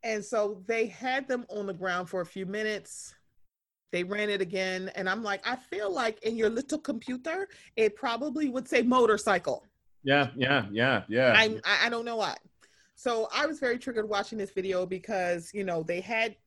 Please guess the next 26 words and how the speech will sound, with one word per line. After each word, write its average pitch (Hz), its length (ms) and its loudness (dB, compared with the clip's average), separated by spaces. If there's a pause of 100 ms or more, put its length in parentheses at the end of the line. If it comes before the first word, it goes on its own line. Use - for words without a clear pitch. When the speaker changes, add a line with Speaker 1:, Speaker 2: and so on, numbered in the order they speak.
(120)
Speaker 1:
like, 160 300 0
you 196 100 -6
heard 202 300 -2
the 190 40 -10
little 170 200 -6
girls 156 280 -2
crying. 202 480 -6 (680)
One 185 260 -2
was 165 180 -2
screaming 190 600 -4
'cause 220 160 -4
the 170 60 -4
mother 175 220 -2
was 180 140 -4
pulled 185 240 -4
away 170 280 -2
from 185 200 -8
the 180 60 -8
kids. 165 460 -8 (500)
Speaker 2:
Mm-hmm. 95 240 -20
Speaker 1:
And 185 240 0
she's, 202 320 -10
they're 175 140 -2
screaming 226 360 -4
and 254 120 -4
crying. 175 580 -6